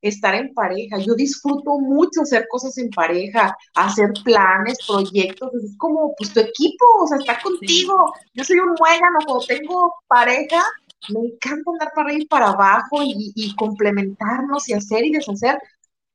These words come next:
Speaker 1: Porque es eso, si no, ¿para qué quieres una pareja? Mejor quédate solo. Si tienes pareja, "Ay, no la voy a llevar, no la quiero llevar con mis amigos, no la quiero", no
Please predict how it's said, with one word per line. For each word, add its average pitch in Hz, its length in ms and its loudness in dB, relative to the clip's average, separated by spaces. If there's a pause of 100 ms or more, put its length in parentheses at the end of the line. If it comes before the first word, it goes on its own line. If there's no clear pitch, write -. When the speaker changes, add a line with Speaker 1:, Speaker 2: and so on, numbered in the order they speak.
Speaker 1:
Porque 240 300 4
es 330 140 4
eso, 466 320 4 (180)
si 381 200 2
no, 349 120 4
¿para 440 120 2
qué 440 100 2
quieres 453 260 2
una 453 120 4 (100)
pareja? 381 280 4 (440)
Mejor 311 240 -2
quédate 427 340 2
solo. 415 560 -2 (320)
Si 302 180 2
tienes 359 300 2
pareja, 392 380 4 (240)
"Ay, 277 240 4
no 349 140 0
la 415 120 4
voy 453 120 2
a 508 260 2
llevar, 285 420 2
no 339 100 -6
la 427 160 -4
quiero 453 220 0
llevar 330 220 -2
con 392 160 -10
mis 392 140 -12
amigos, 233 320 -10
no 262 80 -12
la 370 100 -10
quiero", 392 220 -8
no 349 100 -4